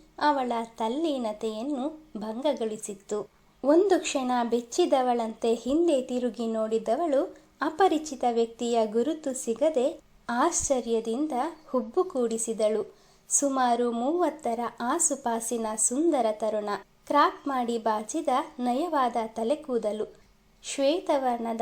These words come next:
ಚೆಲುವನ ಲಕ್ಷಣವನ್ನು ಮತ್ತಷ್ಟು ಮೆರಗುಗೊಳಿಸುತ್ತಿದ್ದ ತುಟಿ ಅಂಚಿನಲ್ಲಿದ್ದ ಮೀಸೆ, ಸದೃಢ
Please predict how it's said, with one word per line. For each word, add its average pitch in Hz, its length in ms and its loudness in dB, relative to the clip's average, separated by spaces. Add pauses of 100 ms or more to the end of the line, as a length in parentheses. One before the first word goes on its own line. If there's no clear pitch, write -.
(120)
ಚೆಲುವನ 262 720 0
ಲಕ್ಷಣವನ್ನು 233 1040 -2
ಮತ್ತಷ್ಟು 277 680 -4
ಮೆರಗುಗೊಳಿಸುತ್ತಿದ್ದ 226 1200 -2 (360)
ತುಟಿ 311 340 2
ಅಂಚಿನಲ್ಲಿದ್ದ 240 880 -2 (400)
ಮೀಸೆ, 247 500 0 (180)
ಸದೃಢ 254 560 0